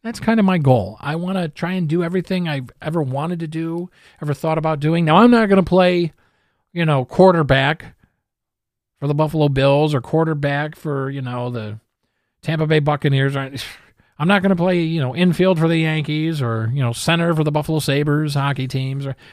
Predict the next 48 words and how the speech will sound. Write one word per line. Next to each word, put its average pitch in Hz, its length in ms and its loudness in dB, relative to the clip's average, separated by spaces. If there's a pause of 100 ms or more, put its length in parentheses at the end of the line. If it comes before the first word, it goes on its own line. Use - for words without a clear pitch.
(420)
I'm 160 300 4
a - 20 2
little 170 240 0
past 147 320 -2
my 135 140 0
prime 117 400 0
when 110 80 -2
it 107 80 -8
comes 107 180 -4
to 120 60 -2
that. 101 280 -2
I 117 80 -4
mean, 117 160 0
you 123 60 0
have 139 200 -2
to 139 80 -8
be 123 120 2
realistic 123 880 2 (240)
depending 123 320 0
on 117 80 2
the 113 60 0
state 135 280 -2
you 123 120 -2
are 117 180 -2
in 117 120 -6
your 110 120 -6
life, 117 260 -8
your 113 140 -10
expectations. - 800 -12 (640)
But 185 100 -6
there's 214 160 -2
a 202 60 2
lot 156 480 0
we 131 100 0
can 120 180 -6
do 123 360 -6 (1800)
as 120 160 0
human 120 220 2
beings, 110 340 0
no 190 60 2
matter 233 160 2
what 208 260 0
your 165 180 2
age. 90 440 -8 (880)
You 117 100 -8
know, 104 140 -4
if 107 100 -12
you're 151 320 -2